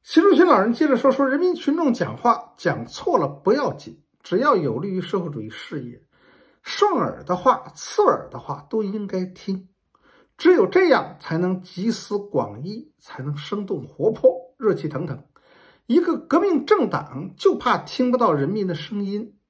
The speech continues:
最可怕的是鸦雀无声。害怕民主是神经衰弱的表现，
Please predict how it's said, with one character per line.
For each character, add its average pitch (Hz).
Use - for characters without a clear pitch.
最 415
可 -
怕 180
的 87
是 -
鸦 151
雀 -
无 117
声。 -
害 -
怕 247
民 226
主 147
是 -
神 175
经 220
衰 247
弱 285
的 117
表 -
现， -